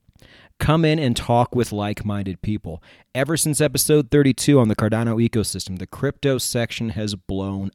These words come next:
up. People putting their heads together to discover new products and new strategies.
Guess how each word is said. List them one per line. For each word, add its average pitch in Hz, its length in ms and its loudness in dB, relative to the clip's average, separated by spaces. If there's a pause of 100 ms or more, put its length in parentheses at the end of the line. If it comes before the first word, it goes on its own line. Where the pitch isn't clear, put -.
up. 92 300 -8 (640)
People 120 240 2
putting 143 220 6
their 143 120 4
heads 143 200 0
together 135 360 2
to 123 120 2
discover 117 420 0
new 113 340 2
products 120 560 -4
and 107 220 -6
new 98 200 -6
strategies. 110 680 -8